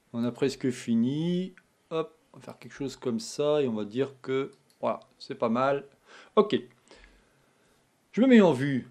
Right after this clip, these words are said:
de dessus, je sélectionne tout le monde, hein, maintenant on pourrait presque le réciter par cœur, hein, un peu comme une, une poésie, une récitation, à force on connaît ça par cœur. Et on va faire quelque chose comme ça. Tac, ici je vais mettre à douze steps.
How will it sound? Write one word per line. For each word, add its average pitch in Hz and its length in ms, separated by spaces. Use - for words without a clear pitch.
de 113 80
dessus, 233 720
je 185 160
sélectionne 143 540
tout 135 100
le 139 60
monde, 214 420
hein, 147 220
maintenant 131 300
on 139 60
pourrait 120 260
presque - 400
le 147 60
réciter 139 400
par 135 220
cœur, 202 240
hein, 180 140
un 131 80
peu 147 120
comme 135 200
une, 113 460
une 120 140
poésie, 151 380
une 143 120
récitation, 135 640
à 135 60
force 160 320
on 143 80
connaît 131 180
ça 180 400
par - 220
cœur. 101 320
Et 160 120
on 156 40
va 139 100
faire 180 160
quelque 143 120
chose 165 180
comme 127 160
ça. - 240
Tac, 170 420
ici 156 400
je 127 100
vais 127 80
mettre 127 340
à 110 120
douze 131 500
steps. 190 560